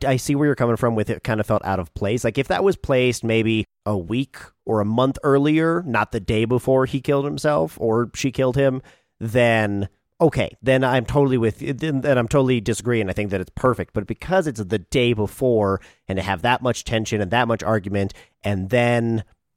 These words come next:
her not necessarily say anything to him day of, of the, of the death,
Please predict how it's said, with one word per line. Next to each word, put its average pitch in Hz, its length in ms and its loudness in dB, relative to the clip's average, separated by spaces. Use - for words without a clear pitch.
her 123 180 0
not 98 460 0
necessarily 165 760 0
say 147 320 2
anything 151 360 0
to 156 180 0
him 156 340 0
day 131 300 4
of, 123 560 2
of 120 320 0
the, 127 240 4
of 113 180 0
the 120 80 -4
death, 131 380 2